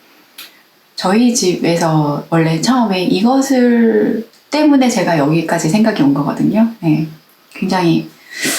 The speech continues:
네, 아껴두었다가 그냥 말하기로 한 건데, 교회 다니시는 분들이시나 아니면 교회 다니지 않으시더라도, 그러니까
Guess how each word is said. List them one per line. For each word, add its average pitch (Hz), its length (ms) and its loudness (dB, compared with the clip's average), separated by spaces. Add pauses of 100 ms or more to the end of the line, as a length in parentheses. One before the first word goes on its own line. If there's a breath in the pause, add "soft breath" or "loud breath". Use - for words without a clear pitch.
(360 loud breath)
네, 151 340 -2 (460)
아껴두었다가 165 920 -2 (320)
그냥 165 200 -2
말하기로 165 340 0
한 208 100 0
건데, 170 380 -2 (680 loud breath)
교회 311 280 2
다니시는 202 800 0
분들이시나 170 840 0
아니면 165 260 2
교회 202 180 -2
다니지 160 420 -2
않으시더라도, 165 920 -2 (760 loud breath)
그러니까 170 240 -8